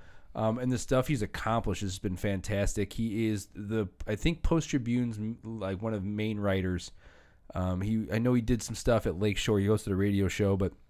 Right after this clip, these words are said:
uh, Mister Jerry Davich is coming in this Wednesday, and, uh, he's, uh, just an <laughs> awesome,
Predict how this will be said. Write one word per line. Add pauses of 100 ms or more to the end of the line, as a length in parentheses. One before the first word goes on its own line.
(120)
uh,
Mister
Jerry
Davich
is
coming
in
this
Wednesday, (420)
and,
uh,
he's,
uh,
just
an
<laughs>
awesome,